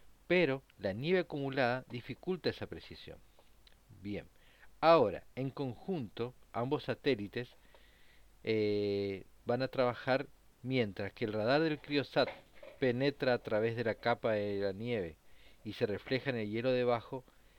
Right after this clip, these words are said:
el láser del isat se refleja en la parte superior de la nieve. La combinación de ambas lecturas indicará la profundidad de la nieve acumulada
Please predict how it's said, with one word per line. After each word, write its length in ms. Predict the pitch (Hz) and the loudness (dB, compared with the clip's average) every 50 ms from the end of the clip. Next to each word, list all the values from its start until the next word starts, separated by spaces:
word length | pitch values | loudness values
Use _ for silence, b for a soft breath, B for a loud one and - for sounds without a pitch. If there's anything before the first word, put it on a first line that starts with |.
| b b b b b b - - | b b b b b b -6 -4
el 180 | 123 120 123 | -2 0 4
láser 420 | 139 156 165 - - - 170 160 - - _ - | 4 4 2 2 2 2 2 2 2 -6 _ -20
del 340 | 101 98 113 113 104 110 - - - _ | -8 0 0 0 0 0 -8 -16 -4 _
isat 440 | 139 147 143 - - - 110 117 - - - - - - | 2 2 2 0 -4 -4 -4 -4 -4 -10 -20 -20 -20 -6
se 100 | - - | -4 -2
refleja 440 | 123 117 101 - - 143 131 - 156 | -2 -2 -6 -4 -4 -4 0 0 0
en 80 | 135 131 | 0 0
la 80 | 117 | 0
parte 260 | - - 123 - - | -2 -4 -4 -4 -8
superior 400 | - - 110 - 98 87 98 104 | -12 -12 -8 -8 -6 -4 -4 -2
de 80 | 110 117 | -2 -2
la 80 | 120 123 | -2 -2
nieve. 320 | 135 147 143 107 78 - - - - - _ - B B B B B B B B B B B - | -2 -2 -2 -2 -2 -4 -12 -20 -20 -20 _ -20 B B B B B B B B B B B 0
La 120 | 139 131 | 0 2
combinación 480 | - 139 139 135 131 127 - 170 165 160 | 2 -2 -2 -2 -4 -4 -4 -6 0 2
de 80 | 160 | 2
ambas 260 | 160 156 170 160 139 | 2 4 2 0 0
lecturas 560 | 139 170 - - - - 175 147 113 117 123 - - - | -2 -2 -4 -4 -6 -2 2 2 2 2 0 -2 -12 -14
indicará 420 | - 120 120 123 - 127 117 117 123 | -12 -8 -8 -2 2 4 4 4 4
la 140 | 135 139 127 | 4 2 2
profundidad 460 | 131 120 - - 113 101 95 104 113 | 0 -8 -8 -8 -10 -4 -2 2 2
de 60 | 123 | 2
la 80 | 131 135 | 2 0
nieve 200 | 123 123 127 135 | -2 -2 -2 -2
acumulada 580 | 131 131 - 139 135 123 110 117 117 123 123 | -4 -4 -6 -10 -10 -6 -4 -2 -2 -2 -4